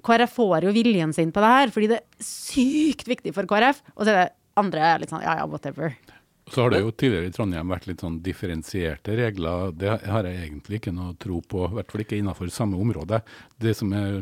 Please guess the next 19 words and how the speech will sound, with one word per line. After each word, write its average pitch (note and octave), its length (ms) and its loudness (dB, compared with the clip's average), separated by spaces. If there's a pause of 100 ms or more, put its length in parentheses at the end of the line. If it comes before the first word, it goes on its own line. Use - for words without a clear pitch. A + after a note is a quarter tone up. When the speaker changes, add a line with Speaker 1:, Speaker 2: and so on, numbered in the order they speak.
Speaker 2:
skillene G2 320 -4
nå C3 160 0
er A#2 160 -4
jo F#2 160 -8
at, F2+ 240 -12
eh, G2 240 -4
når G2+ 80 -6
det G2 140 -6
gjelder F2 100 -16
for G2 80 -10
eksempel F#2 400 -6
uterestauranter, F2+ 640 -6
så B2+ 220 -4
er G2+ 180 -4
de G2+ 180 -6
som - 140 -12
er F2 80 -10
definert E2 480 -10
i E2+ 60 -6